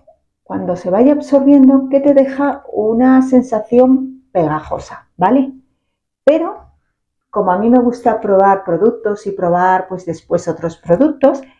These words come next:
esa sensación pegajosa se va si luego te aplicas una crema de ojos, ¿vale? Así que es perfecta.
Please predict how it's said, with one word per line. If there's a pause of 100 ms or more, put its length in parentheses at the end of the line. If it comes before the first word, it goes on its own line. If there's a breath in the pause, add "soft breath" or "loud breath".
(260 soft breath)
esa
sensación
pegajosa
se
va
si
luego
te
aplicas
una
crema
de
ojos,
¿vale?
Así
que
es
perfecta.